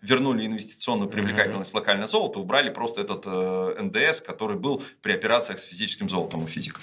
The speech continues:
Speaker 2: Ну, там у них были эти монетки, да.
Speaker 1: Не, монетки это не то. Монетка это,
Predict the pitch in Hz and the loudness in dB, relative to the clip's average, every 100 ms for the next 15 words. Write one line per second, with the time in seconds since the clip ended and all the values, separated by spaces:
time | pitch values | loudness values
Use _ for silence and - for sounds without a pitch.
0 | - - 131 139 123 107 120 113 101 107 | -14 -8 0 2 2 0 2 2 2 2
1 | 98 95 92 - - 104 113 123 - 76 | 2 2 0 -2 -2 2 4 2 0 -4
2 | 69 - 80 87 87 82 _ 120 113 117 | -4 -10 -4 -2 -2 -6 _ 4 4 4
3 | 156 170 147 135 123 123 127 104 104 131 | 2 0 0 -2 -2 -2 0 0 2 0
4 | 135 117 107 101 | 0 0 2 2